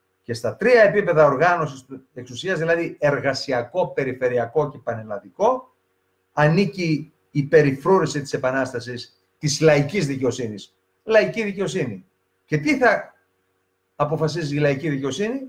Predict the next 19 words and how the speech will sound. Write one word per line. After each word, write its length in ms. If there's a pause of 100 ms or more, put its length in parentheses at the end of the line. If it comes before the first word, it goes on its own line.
Προσέξτε 720
τη 100
μαρμάγκα 560
που 80
θα 140
πάει 180
τους 140
διαφωνούντες. 760 (560)
Η 200
έκταση 760
και 140
οι 120
μορφές 640
που 80
χρησιμοποιεί 1000 (280)
η 120
επαναστατική 760
εργατική 460
εξουσία 720